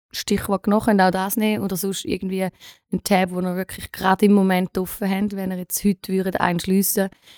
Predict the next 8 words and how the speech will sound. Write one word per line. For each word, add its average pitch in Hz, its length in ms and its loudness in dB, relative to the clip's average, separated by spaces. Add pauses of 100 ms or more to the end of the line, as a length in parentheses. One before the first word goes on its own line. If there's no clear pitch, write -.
(440)
und 180 220 0
dann 185 300 2
gerne 185 260 0
noch 185 80 2
etwas 180 300 -6
dazu - 340 2
sagen. 190 540 0
Also, 180 420 -4